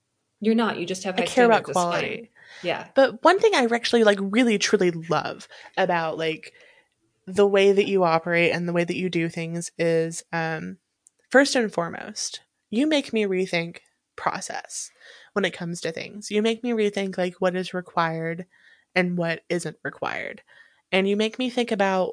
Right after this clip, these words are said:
Speaker 2: all of the things that I'm doing from a totally different perspective. Because for me, just like the cooking, oh, editing this video is super easy. It's only these ten small steps.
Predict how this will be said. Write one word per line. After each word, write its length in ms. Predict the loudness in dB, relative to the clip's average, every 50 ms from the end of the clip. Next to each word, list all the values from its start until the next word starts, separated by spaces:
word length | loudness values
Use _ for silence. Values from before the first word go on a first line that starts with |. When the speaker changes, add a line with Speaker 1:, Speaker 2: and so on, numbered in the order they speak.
| _ _ 0
Speaker 2:
all 180 | 2 4 4 4
of 120 | 2 2
the 100 | 0 -2
things 240 | -2 -2 -4 -4 -4
that 100 | -4 -4
I'm 140 | -4 -4 -4
doing 360 | -4 -4 -4 -4 -4 -6 -8
from 400 | -4 -2 -2 -2 0 -2 -6 -8 -6 -6
a 80 | -6 -6 -6 _ _ _ _ _ -12
totally 520 | -12 -8 2 4 4 4 4 4 0 -2
different 280 | -2 -4 -8 -8 -10 -8
perspective. 720 | -10 -10 -8 -4 -4 -4 -4 _ -8 -10 -10 -10 -10 -6
Because 600 | -6 -6 -2 -2 -2 -2 -2 -4 -6 -10 -12 -16 _ _ -20 -20 -20 _ _ _
for 160 | _ -2 0 0
me, 460 | 2 2 2 2 2 2 0 -2 -6 _ _ _ _ 0
just 280 | 2 2 2 2 0 0
like 200 | 0 0 0 0
the 140 | 0 0
cooking, 640 | 0 4 4 4 4 4 2 -4 -6 -6 -8 -12 -14 _ _ _ _ _ _ _ _ _ _ _ _ 6
oh, 300 | 6 6 6 4 0 -4 _ 2
editing 300 | 4 4 6 4 2 0
this 120 | 0 -2 2
video 320 | 2 2 4 4 4 4
is 160 | 4 4 2
super 380 | 0 0 2 2 2 2 2 0
easy. 380 | 2 2 0 0 0 -2 -4 -4
It's 120 | -4 -6 -6 0
only 320 | 2 4 4 4 4 4
these 220 | 4 2 0 -2 -4
ten 400 | -8 -8 -2 2 2 2 2 2
small 320 | 0 0 0 0 0 0
steps. 560 | -2 -4 -8 -8 -10 -10 _ -10 -8 -8 -8